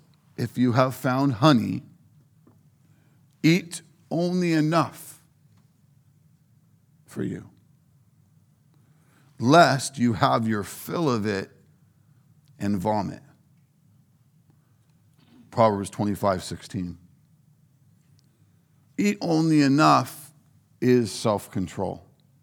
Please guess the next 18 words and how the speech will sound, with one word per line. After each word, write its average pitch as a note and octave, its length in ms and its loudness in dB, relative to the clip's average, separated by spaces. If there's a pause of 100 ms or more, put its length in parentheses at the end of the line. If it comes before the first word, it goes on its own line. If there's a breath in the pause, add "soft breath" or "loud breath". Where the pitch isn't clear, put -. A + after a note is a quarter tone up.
(2000)
It's - 160 -10
when A#2 160 2
you C3 120 6
enjoy C3+ 320 6
a B2+ 80 6
good F3 320 2
thing C3 480 0 (100)
in G#2+ 220 -2
life, G#2 500 -2
but A2 160 -4
don't A#2 300 0
turn B2+ 240 0
it B2 120 2
into A2+ 300 0
an A2 160 -2
overindulgence G#2+ 1300 -4 (240)
or A#2 100 -10
sin. G2+ 400 -12